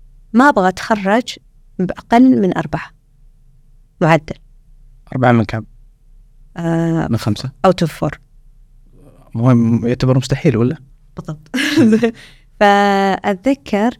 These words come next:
Speaker 1: لا عفوًا، عشان أكون صريحة، كان خمسة.
Speaker 2: أو من خمسة؟
Speaker 1: خمسة.
Speaker 2: إي، أربعة من خمسة منطقي.
Speaker 1: بس أنا كانت
Speaker 2: بيكون في
Speaker 1: اثنين،
Speaker 2: صعوبة، لكن
Speaker 1: اثنين فاصلة أربعين مواد تمريض
Speaker 2: مم.
Speaker 1: كانت دسمة. كانت تجيك كورس، يعني، آه، تمريض الباطني والجراحي، تمريض الحالات الحرجة،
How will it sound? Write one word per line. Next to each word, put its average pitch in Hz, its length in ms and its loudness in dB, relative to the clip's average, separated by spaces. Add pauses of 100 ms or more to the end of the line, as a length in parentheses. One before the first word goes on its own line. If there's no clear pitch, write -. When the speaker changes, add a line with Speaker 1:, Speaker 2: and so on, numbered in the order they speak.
(260)
Speaker 1:
لا 170 80 -2
عفوًا، 160 340 -2
عشان 170 200 -2
أكون 160 540 -2
صريحة، 165 460 -4
كان 185 200 -2
خمسة. 151 340 -4 (560)
Speaker 2:
أو 131 60 -4
من 131 100 0
خمسة؟ 120 440 0
Speaker 1:
خمسة. - 320 -2
Speaker 2:
إي، 139 180 -2
أربعة 160 180 4
من 151 80 2
خمسة 185 260 0
منطقي. 143 1080 -2 (160)
Speaker 1:
بس 180 180 -2
أنا 208 100 4
كانت 202 220 -2
Speaker 2:
بيكون 170 160 2
في 220 60 6
Speaker 1:
اثنين، 190 200 4
Speaker 2:
صعوبة، 160 220 0
لكن 175 100 -4
Speaker 1:
اثنين 233 180 2
فاصلة 196 360 -2
أربعين 165 480 -2
مواد 185 460 -2 (180)
تمريض 175 300 2
Speaker 2:
مم. - 60 -8
Speaker 1:
كانت 160 420 -4
دسمة. 165 360 -2 (640)
كانت 160 300 -8
تجيك 175 360 0
كورس، - 560 -4
يعني، 165 540 -8 (340)
آه، 165 100 0
تمريض 156 400 -2
الباطني 170 440 0
والجراحي، 185 800 -2
تمريض 160 380 -2
الحالات 156 440 -4
الحرجة، 185 720 -2